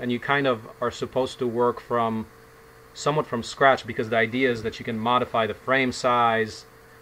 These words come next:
modify the arrangement if you need to. So it's more important,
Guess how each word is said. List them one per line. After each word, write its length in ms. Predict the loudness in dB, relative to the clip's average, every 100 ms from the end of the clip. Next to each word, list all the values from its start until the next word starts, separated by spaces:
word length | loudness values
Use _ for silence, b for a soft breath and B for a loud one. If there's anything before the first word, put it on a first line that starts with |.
| -8
modify 400 | -2 0 0 0
the 80 | 0
arrangement 580 | 2 2 2 0 -2 -2
if 140 | -2
you 80 | -2
need 260 | -2 -4 -6
to. 300 | -4 -2 -4
So 200 | -4 -2
it's 160 | -2 -2
more 200 | -2 -2
important, 500 | -2 -2 0 -2